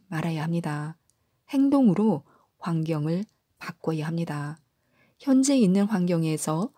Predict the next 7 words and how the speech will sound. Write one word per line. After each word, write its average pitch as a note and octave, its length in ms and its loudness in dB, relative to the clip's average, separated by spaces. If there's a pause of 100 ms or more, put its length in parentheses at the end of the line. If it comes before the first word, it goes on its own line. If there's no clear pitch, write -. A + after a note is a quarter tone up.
(340)
더 A#3 300 4
나은 F#3 300 4
환경으로 E3+ 800 0 (300)
이동할 F3 440 2
수 - 160 -4
있다고 D#3+ 420 -2
믿되 D3+ 560 -4